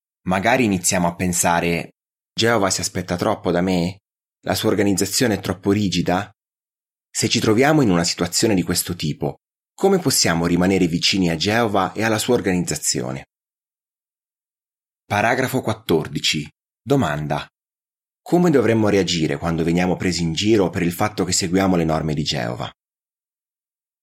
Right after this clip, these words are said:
Siamo determinati a sostenere e seguire le norme di Geova.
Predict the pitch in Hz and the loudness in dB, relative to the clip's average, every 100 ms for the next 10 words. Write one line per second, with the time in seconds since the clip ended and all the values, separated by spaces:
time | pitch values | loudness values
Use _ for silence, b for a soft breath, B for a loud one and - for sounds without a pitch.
0 | _ _ _ _ - 131 117 101 92 92 | _ _ _ _ 0 2 4 2 2 0
1 | 90 98 123 131 98 92 101 - 101 95 | 2 2 2 0 0 0 -2 -2 0 2
2 | 85 76 - 87 92 113 117 - 107 101 | 2 0 0 0 2 4 4 2 2 2
3 | 78 80 80 85 78 62 - - | 0 -2 -2 0 0 -2 -6 -10